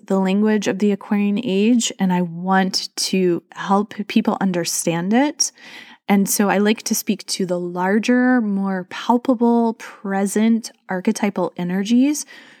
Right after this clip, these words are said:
so people can really grasp those first.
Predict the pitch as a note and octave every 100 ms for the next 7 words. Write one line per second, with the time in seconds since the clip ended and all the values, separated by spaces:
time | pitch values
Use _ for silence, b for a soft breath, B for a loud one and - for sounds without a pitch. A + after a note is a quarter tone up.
0 | B - - A#3 B3+ A#3+ A#3+ G#3 F#3+ E3
1 | - F#3 F#3 F#3 F3+ F3 - - - -
2 | E3+ - E3+ - - - - - -